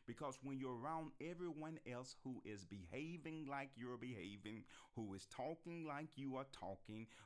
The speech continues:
who is believing like you are believing, whether it's faulty or not, you would think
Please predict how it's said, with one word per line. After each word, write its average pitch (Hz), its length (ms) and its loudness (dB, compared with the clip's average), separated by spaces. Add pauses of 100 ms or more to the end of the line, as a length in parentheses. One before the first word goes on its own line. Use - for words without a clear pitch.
who 123 320 2
is 110 240 0
believing 160 720 0
like 135 260 2
you 135 200 2
are 113 200 6
believing, 123 680 0 (760)
whether 120 220 2
it's 104 220 0 (100)
faulty 170 460 0
or 175 100 2
not, 123 480 0 (1040)
you 156 240 2
would 170 180 0
think 131 320 2